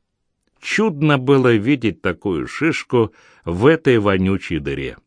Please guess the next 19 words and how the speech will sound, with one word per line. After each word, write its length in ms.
Он 240
спустился 800
в 80
каюту, 680
пребывавшую 960
в 80
жутком 560
хаосе 800
и 100
полную 580
воды, 540
и 140
извлёк 540
перо, 560
чернила 840
и 80
огромный 840
печатный 680
бланк 720